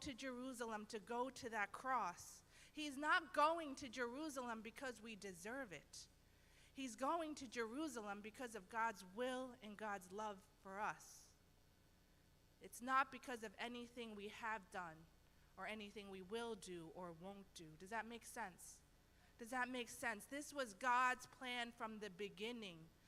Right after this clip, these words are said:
Jesus is walking in obedience, and Herod wasn't part of his plan. God had his sights set on us before we were born. In Paul's letter to the Romans, Paul wrote that Jesus died for the ungodly.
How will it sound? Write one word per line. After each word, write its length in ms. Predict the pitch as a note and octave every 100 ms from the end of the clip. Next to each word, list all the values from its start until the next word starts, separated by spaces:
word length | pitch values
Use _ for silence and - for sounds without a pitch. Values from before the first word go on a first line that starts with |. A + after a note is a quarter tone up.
| - - -
Jesus 480 | C4+ D4 B3 C#4 C4
is 160 | A#3
walking 540 | G3+ A3+ C4 C4 G3 A#3
in 160 | A3+ G#3+
obedience, 840 | G#3 F3+ A3 A#3+ B3 A3 G#3 G#3 G#3
and 80 |
Herod 420 | G#3+ C4+ C4 A#3+ G#3+
wasn't 380 | A3 A#3+ A3+ G#3+ -
part 220 | A#3 A#3+
of 140 | G#3 G3
his 220 | F#3 - -
plan. 380 | A#3+ G#3 E3+ D#3+ - - -
God 280 | C4+ D4 D4
had 300 | D4 C4+ C4+
his 200 | B3+ A#3 -
sights 300 | C4+ C4 G#3+ -
set 180 | D4 C#4+ -
on 200 | A#3 A3+ A#3+
us 200 | C#4+ -
before 400 | A3 G#3 B3+ B3+
we 140 | A3+ G#3+
were 160 | G3+
born. 560 | F#3 A#3 B3+ A#3+ F3+ E3 - - -
In 80 | A3
Paul's 400 | - C4+ C#4 A#3
letter 260 | C4 C4
to 160 | B3 A#3+
the 120 | A3
Romans, 500 | G#3 B3+ B3+ G#3+ G3 -
Paul 180 | B3 A#3+
wrote 280 | A#3+ A#3+ A3
that 160 | G3+
Jesus 480 | C4 C4 A3+ A#3+ A#3 -
died 420 | A3+ A3 G#3 G3 - - - - - -
for 80 | G#3
the 160 | F#3 F#3+ -
ungodly. 1040 | G#3+ G3+ F3+ F3+ F#3 F3+ F3 E3+ D#3